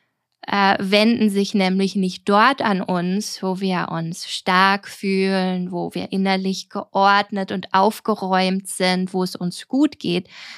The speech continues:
sondern diese Energien suchen immer, wo ist deine Schwachstelle, wo ist deine Wunde,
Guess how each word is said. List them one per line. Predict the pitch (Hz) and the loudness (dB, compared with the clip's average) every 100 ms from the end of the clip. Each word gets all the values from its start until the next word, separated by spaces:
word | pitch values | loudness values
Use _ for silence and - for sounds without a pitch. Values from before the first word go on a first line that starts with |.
| - | -12
sondern | - 214 208 208 | -2 0 2 2
diese | 220 240 247 | 0 0 0
Energien | 226 208 208 196 202 202 196 | 0 2 0 0 -2 0 -2
suchen | - 202 208 - 190 | -2 -4 -2 -2 -2
immer, | - 196 196 202 214 - - | -2 0 4 2 0 -6 -16
wo | - 185 208 | -10 -2 0
ist | 285 - | 0 0
deine | 247 233 226 | 2 2 2
Schwachstelle, | - 196 196 - - 190 185 185 180 - - - | 2 0 0 -4 -4 -4 -2 -4 -6 -8 -18 -6
wo | 190 202 | 0 2
ist | 240 - | 2 0
deine | 233 226 233 202 | 2 4 2 2
Wunde, | 196 214 202 185 170 180 | 0 0 0 -2 -2 -4